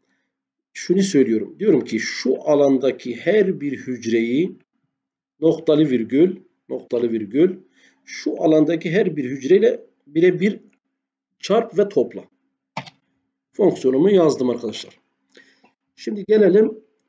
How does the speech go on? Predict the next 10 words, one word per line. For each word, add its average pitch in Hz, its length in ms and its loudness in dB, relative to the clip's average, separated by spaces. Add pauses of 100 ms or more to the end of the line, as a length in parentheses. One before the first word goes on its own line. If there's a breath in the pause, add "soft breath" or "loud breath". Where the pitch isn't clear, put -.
(140)
çözücüye. 160 760 4 (1600)
Veri 185 220 4
menüsünden 185 760 4 (320)
çözücüye 160 500 2
geliyorum. 185 680 4 (640)
Çözücüyü 139 520 2
açtım. - 420 -4
Şimdi - 320 -8
bu 196 180 -8
bilgisayar 196 500 -2